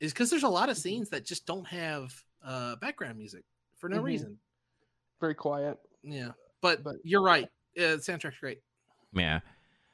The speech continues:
Speaker 3: I mean, I think we hit every beat, um, with this film. Um, it does pretty much the Fellowship with the Two Towers. Uh,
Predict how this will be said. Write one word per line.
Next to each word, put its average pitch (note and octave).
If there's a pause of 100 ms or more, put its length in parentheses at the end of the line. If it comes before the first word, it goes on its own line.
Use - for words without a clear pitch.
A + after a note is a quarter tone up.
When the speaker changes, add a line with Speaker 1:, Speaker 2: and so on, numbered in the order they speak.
(280)
Speaker 3:
I C3
mean, D3+
I D#3+
think E3+
we C#3+
hit A#2
every G#2
beat, F#2+ (220)
um, F2+
with F2+
this F2+
film. G2 (180)
Um, F2
it G#2+
does D#3+
pretty D#3
much C3
the A2+
Fellowship A2+ (160)
with G#2 (100)
the G#2
Two G2+
Towers. G2 (440)
Uh, E2+